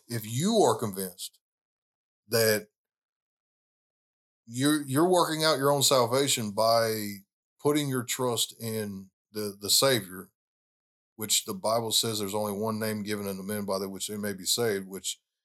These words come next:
you know, the Hebrew is Yeshua HaMashiach. A lot of people call him Jesus Christ. To me, it's like the flat earth thing,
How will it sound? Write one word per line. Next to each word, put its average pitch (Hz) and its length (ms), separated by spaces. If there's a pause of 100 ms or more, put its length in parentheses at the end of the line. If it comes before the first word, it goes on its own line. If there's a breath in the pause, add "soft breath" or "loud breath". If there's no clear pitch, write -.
(340)
you 104 60
know, 98 100
the 87 80
Hebrew 110 340
is 98 160
Yeshua 104 440
HaMashiach. 113 560
A - 560
lot 95 80
of 95 80
people 101 160
call 104 200
him 107 80
Jesus 110 280
Christ. 101 420 (1800 loud breath)
To 123 60
me, 156 180
it's 151 140
like 127 340 (520)
the 123 140
flat 156 280
earth 147 220
thing, 117 380